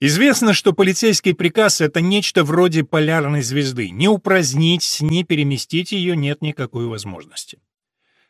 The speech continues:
Так или иначе, но право убежища оказывается изгнанным и из Франции. Где же та страна, в которой это право нашло свое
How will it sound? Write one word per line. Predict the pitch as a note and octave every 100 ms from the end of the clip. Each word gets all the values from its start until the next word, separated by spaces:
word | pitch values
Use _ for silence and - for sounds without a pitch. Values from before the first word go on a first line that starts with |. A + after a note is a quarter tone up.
| _
Так | F#3+ G3+
или | G3
иначе, | F#3+ G3+ F#3
но | D3+
право | C#3+ D#3 D3+
убежища | C3 A#2+ E3 F3+ D#3+ F#3+ F3 C#3 _ _
оказывается | G#2+ C#3+ D#3+ E3 D3 E3+
изгнанным | C#3+ D#3+ F#3+ D3+ C3+ A#2 F#2+ G2 -
и | B2
из | B2+
Франции. | - A#2+ E2+ - - _ _ _ _ _ _ _ _
Где | A2+ C3 F3
же | C#3+
та | D3 E3+ D3
страна, | - D3+ D3 C3+ F#3 C3+ _ _
в | -
которой | C#3 G3 F3
это | D#3
право | D3+ D#3+ F#3 F#3+
нашло | F3+ E3 - F3 G3+
свое | - E3 D#3+ G#3+